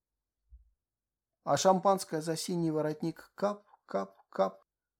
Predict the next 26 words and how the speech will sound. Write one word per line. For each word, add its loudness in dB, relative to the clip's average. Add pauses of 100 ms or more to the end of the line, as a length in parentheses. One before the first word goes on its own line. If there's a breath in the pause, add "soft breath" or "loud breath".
«Да 6
цепись!» -2 (460)
сказал 0
Сашка -2
Бирюков 0
и -6
так 4
двинул 0
пьяного 2
Каковашина, 0 (240 soft breath)
что -2
он 2
под 2
рояль 4
въехал. -8 (800)
А -4
комендор 4
Захаров 4 (240 soft breath)
наседал 6
на 4
трезвого 0
солдата. -4 (680)
«Ну 0
вот -2
ты, 2
крупа, 0